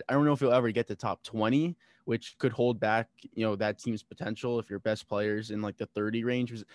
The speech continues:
Even though, uh, like, I think Halliburton's gonna be amazing, I don't think he's gonna be, like, a top twenty player,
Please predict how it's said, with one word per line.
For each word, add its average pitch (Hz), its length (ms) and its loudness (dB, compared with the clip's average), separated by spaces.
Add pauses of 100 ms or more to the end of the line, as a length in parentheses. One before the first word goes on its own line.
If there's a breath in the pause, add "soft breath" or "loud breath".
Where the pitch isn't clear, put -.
(160 loud breath)
Even 156 240 4
though, 160 160 4
uh, 151 140 4 (180)
like, 123 340 -2
I 117 120 0
think 120 260 -4
Halliburton's 117 440 0
gonna 110 100 -2
be 107 160 0
amazing, 113 580 0
I - 60 2
don't 135 120 6
think 131 160 2
he's 123 120 0
gonna 117 160 2
be, 107 140 -2
like, 95 100 -4
a 98 60 -10
top - 240 -8
twenty - 340 -2
player, 113 560 -2